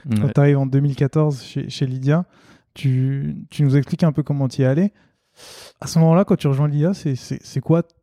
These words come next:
Speaker 1: ton job ? C'est quoi tes missions ? Qu'est-ce que tu dois faire ?
Speaker 2: Ouais, bah alors du coup, je, je sors d'école, hein, donc, euh, j'ai pas d'expérience quasiment.
Speaker 1: Ouais.
Speaker 2: Euh, j'ai quand même mon expérience, euh, New York sur l'appli, donc je,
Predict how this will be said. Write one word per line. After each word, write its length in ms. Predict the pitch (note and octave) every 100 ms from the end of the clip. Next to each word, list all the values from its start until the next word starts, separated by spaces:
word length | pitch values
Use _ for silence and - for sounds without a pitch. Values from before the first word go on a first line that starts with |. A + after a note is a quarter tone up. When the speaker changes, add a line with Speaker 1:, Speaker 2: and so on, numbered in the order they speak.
| _ _
Speaker 1:
ton 180 | C3 B2+
job ? 260 | B2+ E3+ E3+
C'est 140 | C#3+
quoi 220 | - D#3
tes 100 | D3+
missions ? 300 | C#3+ B2+ F#3
Qu'est-ce 140 | F3+ -
que 80 | C3+
tu 40 |
dois 120 | C3
faire ? 280 | - D3 - _ _ -
Speaker 2:
Ouais, 180 | A2+ - -
bah 120 | A2
alors 120 | G#2
du 120 | G#2
coup, 160 | G#2+ D3+
je, 100 | G#2+
je 60 | -
sors 600 | - - - - - G2
d'école, 300 | G2+ B2+ G2
hein, 100 | F#2+
donc, 240 | F#2+ -
euh, 160 | F#2 F#2
j'ai 160 | G2
pas 260 | - G2+ G2
d'expérience 640 | G2+ A2+ - G2+ G2 G2+
quasiment. 520 | - F#2+ F#2+ A2 A#2
Speaker 1:
Ouais. 100 | A#2 A2+
Speaker 2:
Euh, 280 | F#2+ F#2+
j'ai 120 | F#2+ -
quand 120 | G2+
même 80 | G2
mon 60 |
expérience, 460 | G2 - G2+ G2+ -
euh, 180 | F#2+ F#2+
New 120 | F#2
York 200 | F#2+ F#2+
sur 160 | - G#2
l'appli, 320 | G2 - A2
donc 180 | G#2
je, 80 | G2